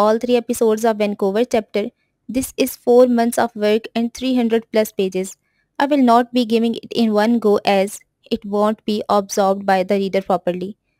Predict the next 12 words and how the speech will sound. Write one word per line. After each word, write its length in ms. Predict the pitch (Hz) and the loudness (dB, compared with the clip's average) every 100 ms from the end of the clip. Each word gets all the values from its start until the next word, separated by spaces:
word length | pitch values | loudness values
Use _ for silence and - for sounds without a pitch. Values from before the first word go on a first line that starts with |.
| _ _ _ _ _ - | _ _ _ _ _ 0
I 120 | 262 | 2
will 160 | 285 | 2
be 120 | 277 294 | 0 -2
posting 400 | - 247 - 269 | 2 0 0 -4
it 140 | 269 - | -4 -4
in 180 | - 254 | -4 -2
three 260 | - 247 | -2 0
episodes 580 | 269 269 247 247 240 233 _ - | 0 -2 0 2 2 0 _ 0
with 160 | 233 - _ _ - | 0 0 _ _ -6
two 240 | 240 240 | -2 -2
day 200 | 214 214 | 0 0
gap 360 | 202 196 190 214 | 0 0 0 -2